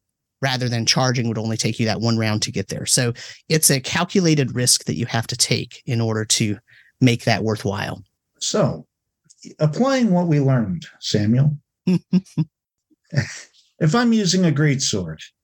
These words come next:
Speaker 1: Mm-hmm.
Speaker 2: and my opponent has a pike and I decide to charge him,
Speaker 1: Mm-hmm.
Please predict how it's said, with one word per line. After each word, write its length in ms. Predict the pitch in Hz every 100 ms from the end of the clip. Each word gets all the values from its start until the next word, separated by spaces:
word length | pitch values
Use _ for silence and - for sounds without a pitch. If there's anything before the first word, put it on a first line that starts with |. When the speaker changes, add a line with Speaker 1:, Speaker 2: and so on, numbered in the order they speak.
| -
Speaker 1:
Mm-hmm. 120 | 131
Speaker 2:
and 100 | 151
my 140 | 151 151
opponent 600 | 135 - 214 196 143 135
has 260 | 151 147
a 60 | 139
pike 440 | 139 165 117 90 - - _ _ _ _
and 120 | 175 220
I 80 |
decide 420 | 254 233 226 233 208
to 80 |
charge 420 | 175 208 240 240 -
him, 280 | 110 - - _ _ _ _
Speaker 1:
Mm-hmm. 300 | 127 123 101